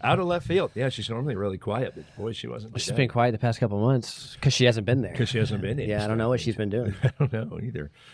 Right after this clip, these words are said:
Speaker 1: By the way, I'm drinking coffee out of my State Street Diner Conneaut, Ohio coffee mug, uh, given to me by Zane and Kelly Garza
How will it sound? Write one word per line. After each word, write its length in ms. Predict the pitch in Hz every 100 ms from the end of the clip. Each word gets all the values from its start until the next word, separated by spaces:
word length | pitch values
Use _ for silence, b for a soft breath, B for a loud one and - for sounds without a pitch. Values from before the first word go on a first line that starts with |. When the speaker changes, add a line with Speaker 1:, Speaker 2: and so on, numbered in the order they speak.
| B B B B
Speaker 1:
By 180 | 107 127
the 80 | 127
way, 140 | 131
I'm 100 | 127
drinking 300 | 120 123 117
coffee 440 | 107 120 117 117 113
out 120 | 107
of 60 | 110
my 140 | 107
State 340 | 101 127 120
Street 380 | 107 - 110 101
Diner 460 | 104 107 110 110 104 b b -
Conneaut, 540 | 117 113 113 110 110
Ohio 560 | 92 101 104 104 101 98
coffee 400 | - 107 110 123
mug, 380 | 123 143 190 147 B B B B -
uh, 200 | 98 90
given 240 | 104 104
to 40 | 101
me 220 | 107 110
by 880 | 101 104 98 98 95 92 92 92 95
Zane 320 | 90 107 110
and 120 | 104 95
Kelly 300 | 117 113 95
Garza 520 | 110 131 156 214